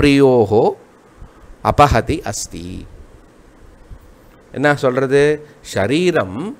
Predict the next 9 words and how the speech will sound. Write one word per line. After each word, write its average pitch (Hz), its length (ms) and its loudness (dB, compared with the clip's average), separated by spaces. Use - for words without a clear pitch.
நான் 131 560 0
என்று 113 380 -2
கருதினால்," 95 680 -6
இந்த 117 220 -6
சரீரம் 143 460 -2
எப்படி? 156 380 -2
சரீரத்திற்கு 147 640 -2
பிரியம், 170 480 -4
அப்பிரியம், 104 720 -6